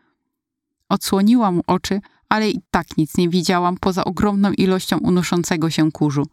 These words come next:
Okulary korekcyjne swoją krzywizną uciskały nos. „Pomocy!” wydusiłam. „Czy ktoś mi pomoże?” W jednej chwili uświadomiłam sobie, że jestem na zawodach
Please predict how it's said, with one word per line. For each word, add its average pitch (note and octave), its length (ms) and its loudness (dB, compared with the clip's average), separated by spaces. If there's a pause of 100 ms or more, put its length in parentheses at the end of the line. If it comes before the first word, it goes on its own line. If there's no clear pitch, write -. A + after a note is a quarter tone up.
(600)
Okulary G3+ 520 0
korekcyjne F#3 640 0
swoją F3+ 300 0
krzywizną F#3+ 540 0
uciskały D#3 640 -2
nos. D3 340 -2 (1300)
„Pomocy!” B3 720 2 (340)
wydusiłam. E3 720 0 (480)
„Czy - 160 0
ktoś - 420 -2
mi C#4+ 160 4
pomoże?” A#3+ 640 2 (880)
W G#3+ 40 0
jednej B3+ 260 4
chwili G#3 340 0
uświadomiłam F#3+ 720 2
sobie, G3 300 0
że G3+ 120 2
jestem G3+ 360 0
na G#3 120 2
zawodach G3+ 400 0